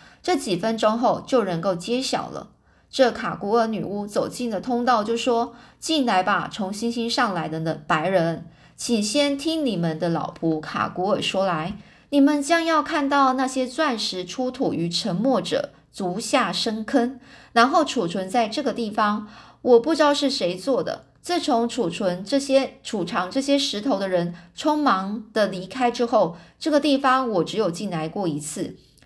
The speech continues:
这个国家的子民世代相传的财宝的故事，但是从来没有人知道密室所在，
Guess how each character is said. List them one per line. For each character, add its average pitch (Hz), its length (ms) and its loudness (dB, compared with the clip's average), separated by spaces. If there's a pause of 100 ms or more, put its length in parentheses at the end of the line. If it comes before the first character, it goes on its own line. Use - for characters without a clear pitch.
(220)
这 349 140 0
个 294 140 8
国 233 180 6
家 277 160 2
的 233 100 0
子 175 220 -10
民 165 240 -6
世 269 240 -2
代 226 260 0
相 269 300 -4
传 196 260 -2
的 175 100 -2
财 170 220 -4
宝 185 160 4
的 135 100 -4
故 - 200 -8
事， - 320 -4 (320)
但 339 160 2
是 339 140 0
从 277 200 0
来 233 140 2
没 226 100 -2
有 240 120 2
人 170 160 0
知 226 160 -4
道 214 180 4
密 208 220 -4
室 180 240 -4
所 - 240 -6
在， - 340 -2